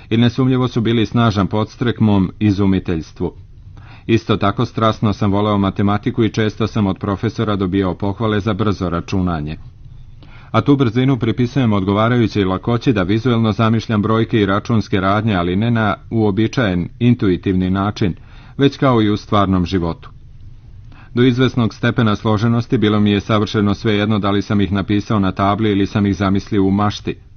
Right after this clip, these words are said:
ali slobodno crtanje, kome je bilo posvećeno dosta časova, bilo mi je dosadno i teško sam ga podnosio.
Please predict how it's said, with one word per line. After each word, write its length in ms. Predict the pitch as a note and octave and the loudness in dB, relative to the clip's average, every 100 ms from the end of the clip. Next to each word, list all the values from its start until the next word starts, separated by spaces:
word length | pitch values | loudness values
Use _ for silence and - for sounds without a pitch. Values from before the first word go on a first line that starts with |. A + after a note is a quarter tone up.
| - - | -20 -10
ali 280 | - G2 F2 | -2 0 0
slobodno 460 | - A2 G#2+ G#2+ G#2 | -2 -4 0 0 0
crtanje, 480 | A#2 G2+ A#2+ A#2+ A#2 | -2 -2 0 0 0
kome 260 | A2 F#2+ | 0 0
je 60 | E2+ | 0
bilo 240 | F#2+ F#2+ | 0 -2
posvećeno 600 | F#2+ G2 - G2 G#2 F#2 | -2 -4 -2 -2 0 0
dosta 360 | F#2 G2+ - A2+ | 0 -4 -4 -4
časova, 520 | A2 G#2 B2 A2 G#2 | -2 -2 -2 -2 0
bilo 260 | F#2 F#2 F2 | 0 0 0
mi 120 | E2+ | -2
je 80 | E2 | -2
dosadno 440 | G2+ G2+ A#2+ A2 | -4 -4 -2 -2
i 100 | G2 | 0
teško 340 | A2 G#2+ - | -2 -4 -4
sam 200 | G#2 G2 | -4 -2
ga 80 | E2+ | -2
podnosio. 640 | D#2+ F#2 F2 F2+ - F2 | -4 -4 -4 -4 -4 -4